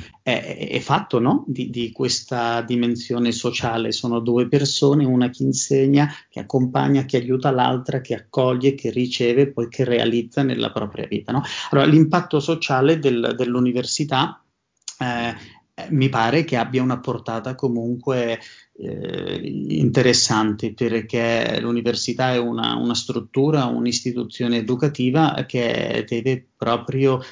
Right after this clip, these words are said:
ehm, esplodere in qualche modo, se posso utilizzare, eh, quest'immagine, e poter, ecco, arrivare ad avere un'influenza,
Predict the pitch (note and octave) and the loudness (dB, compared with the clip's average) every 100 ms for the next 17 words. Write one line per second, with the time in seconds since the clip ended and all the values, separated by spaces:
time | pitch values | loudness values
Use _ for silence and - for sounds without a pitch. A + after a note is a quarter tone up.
0 | - - B2 A#2 A2+ A2+ A2+ A2 - _ | -18 -8 -4 -2 0 0 0 -2 -6 _
1 | _ - - - - - C#3 C#3+ B2+ A#2+ | _ -10 -2 0 2 6 10 10 8 4
2 | A#2 A#2+ C#3 B2+ B2 B2 B2 E3 C#3 A#2+ | 2 2 0 -2 -2 -2 0 0 0 0
3 | A#2+ A#2+ A#2 B2+ A#2+ A#2+ B2 A#2 - C3+ | 0 -2 -4 -2 0 0 -2 -4 -4 -4
4 | - C3 B2 B2 B2+ B2+ C3+ C3 B2 B2+ | -2 -2 -4 -4 -4 -4 -2 0 -2 -4
5 | - - - B2+ A#2+ C3+ C3 - D3+ C#3+ | -12 -20 -12 -8 -6 -4 -4 -2 2 2
6 | B2 B2+ D3 D3+ F3 - _ _ - D3+ | 2 0 0 2 0 -4 _ _ 0 0
7 | - - F3+ F3 D#3+ F3 - - D3+ D3 | -2 -2 0 4 4 4 0 0 -2 -2
8 | - C3 C3 D#3+ D3+ D3+ D3 D3 G3 B3+ | 0 4 4 4 4 4 6 4 2 0
9 | - _ _ _ - - C3 C3+ C3 C3+ | -8 _ _ _ -6 0 2 4 4 4
10 | C3+ E3 - - _ D#3+ D#3 D3 C3+ B2+ | 4 2 -2 -12 _ 0 4 4 4 0
11 | D#3+ D3+ D3 C3+ C3+ C3 - F3 A#3+ - | -2 0 0 0 0 -2 -4 -4 -4 -6